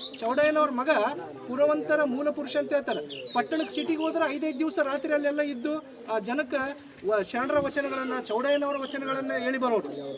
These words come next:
ಕಾರ್ಯಕ್ರಮಗಳಲ್ಲಿ, ಆ, ಏನು ಮದುವೆ ಆಗಿರ್ಬೋದು, ಮುಂಜಿ ಆಗಿರ್ಬೋದು, ಸೀಮಂತ ಕಾರ್ಯಕ್ರಮ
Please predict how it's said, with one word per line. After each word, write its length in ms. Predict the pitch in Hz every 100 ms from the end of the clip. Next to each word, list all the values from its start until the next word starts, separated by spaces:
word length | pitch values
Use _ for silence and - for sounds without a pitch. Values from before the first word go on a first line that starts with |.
| - -
ಕಾರ್ಯಕ್ರಮಗಳಲ್ಲಿ, 720 | - 311 320 330 320 277 196 156 139 - - 220
ಆ, 160 | 220
ಏನು 420 | 220 262 269 247 240
ಮದುವೆ 340 | 202 254 277
ಆಗಿರ್ಬೋದು, 680 | 269 254 240 233 220 220 208
ಮುಂಜಿ 280 | 247 254
ಆಗಿರ್ಬೋದು, 440 | 262 247 208 - 214
ಸೀಮಂತ 380 | 254 262 285 294
ಕಾರ್ಯಕ್ರಮ 460 | 277 262 247 220